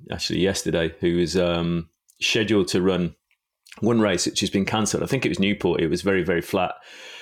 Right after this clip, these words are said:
Might have been Newport, it might be somewhere else. But, um, and they've switched to a race in Oxfordshire, uh, in Abingdon,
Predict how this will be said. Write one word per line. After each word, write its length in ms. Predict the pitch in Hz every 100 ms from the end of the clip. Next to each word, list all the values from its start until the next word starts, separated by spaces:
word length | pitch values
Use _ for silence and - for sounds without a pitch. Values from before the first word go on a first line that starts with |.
| - - - _ -
Might 80 | 120
have 80 | 78
been 100 | 82
Newport, 320 | 82 - 80
it 20 |
might 100 | 87
be 40 | 82
somewhere 240 | 98 90
else. 220 | 85 85 -
But, 120 | 110 95
um, 520 | 101 98 95 95 -
and 140 | 104 104
they've 120 | 104
switched 340 | - - -
to 200 | - 107 -
a 60 |
race 400 | 101 104 101 - -
in 440 | 101 98 98 92 -
Oxfordshire, 560 | - - 101 - 73 -
uh, 40 | 92
in 320 | 90 82 98
Abingdon, 500 | 98 98 92 87